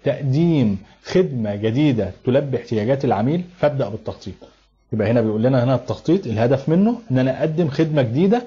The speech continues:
تلبي احتياجات العميل. لو أنا بعمل خدمة جديدة ما كانتش موجودة عندي قبل كده، فأبدأ بالتخطيط.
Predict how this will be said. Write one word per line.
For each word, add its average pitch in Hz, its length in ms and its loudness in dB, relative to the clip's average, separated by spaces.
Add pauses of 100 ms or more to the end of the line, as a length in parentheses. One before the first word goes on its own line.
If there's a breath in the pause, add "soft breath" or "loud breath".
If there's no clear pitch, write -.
(260 loud breath)
تلبي 156 280 0
احتياجات 127 400 0
العميل. 92 240 -2 (120)
لو 117 160 2
أنا 160 80 2
بعمل 165 260 0
خدمة 147 280 -2
جديدة 120 300 0
ما 107 60 -2
كانتش 139 280 -4
موجودة 135 300 2
عندي 147 240 0
قبل 127 180 0
كده، 180 260 2 (360 loud breath)
فأبدأ 156 460 0
بالتخطيط. 104 540 -8